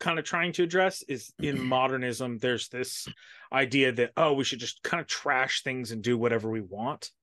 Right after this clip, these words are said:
Speaker 1: Uh, and I, trash, like, the conventions. And I think there's this idea, like,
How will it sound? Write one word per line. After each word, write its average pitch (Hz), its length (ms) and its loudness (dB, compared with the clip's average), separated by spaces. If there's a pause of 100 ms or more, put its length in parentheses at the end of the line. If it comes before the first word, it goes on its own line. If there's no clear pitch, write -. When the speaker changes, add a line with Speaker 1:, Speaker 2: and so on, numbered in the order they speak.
(600)
Speaker 1:
Uh, 110 440 2 (260)
and 131 120 -2
I, 123 180 -2 (480)
trash, 131 480 0
like, 135 220 -2
the - 100 -2
conventions. 131 880 -2 (300)
And 151 80 2
I 143 80 2
think 170 160 2
there's 165 240 6
this 139 160 2
idea, 131 360 2
like, 110 320 -4